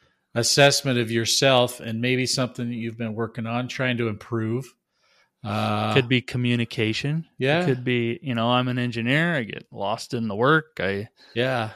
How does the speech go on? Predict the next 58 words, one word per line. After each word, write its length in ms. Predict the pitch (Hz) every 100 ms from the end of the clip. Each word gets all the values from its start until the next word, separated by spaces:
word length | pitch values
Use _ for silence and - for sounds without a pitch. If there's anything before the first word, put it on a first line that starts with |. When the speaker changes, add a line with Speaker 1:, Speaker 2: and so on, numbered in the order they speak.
| - -
Speaker 2:
sometimes 420 | 104 107 110 110
I'm 140 | 113
not 220 | 113 110 -
communicating 720 | 123 123 120 - 131 131 131
as 120 | 123
well 200 | 123 131
as 100 | 123
I 60 | 123
should, 460 | - 139 147 151
and 180 | 92 101
I 140 | 104
could 180 | 107 117
do 60 | 117
a 20 |
better 200 | 110 120
Speaker 1:
Right. 60 | -
Speaker 2:
job 220 | 123 127
with 100 | 107
Speaker 1:
My, 140 | 110 113
Speaker 2:
that. 180 | 87 98
Speaker 1:
my 140 | 113
social 480 | 110 - 156 151 123
skills 480 | - - 131 123 110
aren't 180 | 123 127
where 140 | 123
they're 120 | 120
s-, 340 | 110 - - -
where 160 | 127 117
they 140 | 113
should 280 | - 117 104
be, 120 | 107
you 160 | 104 101
know? 260 | 101 110 - _
That's, 340 | 123 127 - -
that's 220 | 123 -
all 140 | 135 131
fair, 480 | - 123 120 113 - _ _ _ _ _ _ _ _
fair 260 | - 120
stuff. 280 | 110 - 113
Speaker 2:
Good 100 | 117
answers. 580 | 113 113 - 104 104 -
Speaker 1:
Yep. 220 | 113 117 - _ _ _ _ _ _ _ _ -
Speaker 2:
Okay, 240 | 127 165 170 -
that's 200 | 147 -
a 40 |
good 220 | - 123
point. 240 | - 135 - _ - - - - - -
Here's 180 | 156
the 60 | 151
next 360 | 156 156 - 120
one. 160 | 110
How 140 | 113 135
about 240 | 131 123
this? 340 | 135 123 -
How 180 | - 151
do 80 | 160
you 120 | 139
ha-, 240 | - -